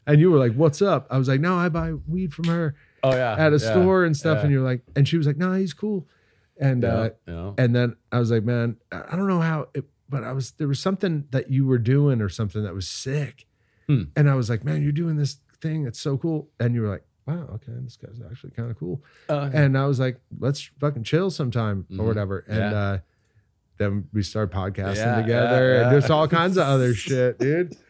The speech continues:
Speaker 2: That was crazy,
Speaker 1: Throw
Speaker 2: man.
Speaker 1: 'em custies and whatnot. You know what I'm saying?
Speaker 2: <laughs>
Speaker 1: Uh, uh, you know what I'm talking about.
Speaker 2: Oh, yeah.
Speaker 1: Uh, you can edit that shit. Beep.
Speaker 2: <laughs>
Speaker 1: Um, but yeah, that's how we met. Fucking, I was fucking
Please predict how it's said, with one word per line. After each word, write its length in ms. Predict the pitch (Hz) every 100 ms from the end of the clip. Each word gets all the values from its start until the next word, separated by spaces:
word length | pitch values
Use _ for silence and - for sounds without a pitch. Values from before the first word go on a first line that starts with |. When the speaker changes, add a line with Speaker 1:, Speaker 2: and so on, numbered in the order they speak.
| -
Speaker 2:
That 120 | 127
was 120 | 101
crazy, 240 | - 95 98
Speaker 1:
Throw 200 | 151 135
Speaker 2:
man. 100 | 120
Speaker 1:
'em 60 |
custies 580 | 110 147 143 143 151 151
and 140 | 156
whatnot. 600 | 147 160 156 156 151 156 147
You 100 | 180 165
know 100 | 160
what 60 |
I'm 160 | 160 156
saying? 420 | - 196 185 196 185 _
Speaker 2:
<laughs> 340 | 214 165 - 370
Speaker 1:
Uh, 300 | 147 127 127 - 135
uh, 120 | 117
you 200 | 127 190
know 180 | 233 123
what 140 | 110
I'm 120 | 98
talking 180 | 98 101
about. 160 | 101 123
Speaker 2:
Oh, 160 | 107 127
yeah. 140 | 107
Speaker 1:
Uh, 80 | 131
you 160 | 123 180
can 100 | 143
edit 240 | 98 87 104
that 180 | 101 95
shit. 260 | 127 180
Beep. 960 | - 269 277 277 269 277 262 262 269 277 -
Speaker 2:
<laughs> 380 | - 175 147
Speaker 1:
Um, 460 | 208 135 131 127 143 -
but 200 | 156 147
yeah, 120 | 170
that's 200 | 139 139
how 100 | 147
we 140 | 143
met. 300 | 131 151 - _
Fucking, 420 | - 123 113 113 107
I 120 | 120
was 160 | 123 85
fucking 800 | - - - 120 104 90 85